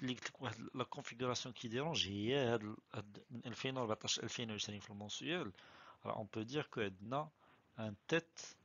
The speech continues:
دوبل ايبول، يعني راس دو كتفين، وملي كتشوف هاد لا فورم هادي، فات ملي كتشوفها في طوندونس اوسيير، فهذاك يعني راهي جبد راه القضيه غتحماض الا هرستي لا لين دو كو،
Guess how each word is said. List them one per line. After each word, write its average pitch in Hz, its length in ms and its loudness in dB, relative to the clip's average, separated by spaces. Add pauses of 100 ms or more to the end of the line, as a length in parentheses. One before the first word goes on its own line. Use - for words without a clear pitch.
(300)
دوبل 127 280 2
ايبول، 101 420 -2 (140)
يعني 110 500 -4
راس - 580 0
دو 120 140 -4
كتفين، 104 680 -4 (120)
وملي 117 240 -6
كتشوف 120 420 -2
هاد 107 160 -2
لا 107 100 0
فورم 104 400 -2
هادي، 117 480 -2 (560)
فات 156 200 0
ملي 143 120 2
كتشوفها 127 360 0
في 127 160 -4
طوندونس 143 560 6
اوسيير، 139 380 6
فهذاك 107 440 2
يعني 110 480 -2
راهي 110 420 2 (180)
جبد 104 480 0
راه 110 140 6
القضيه 107 320 0
غتحماض 117 440 0
الا 120 280 4
هرستي 131 540 0
لا 131 140 8
لين 139 200 4
دو 123 140 6
كو، - 180 -8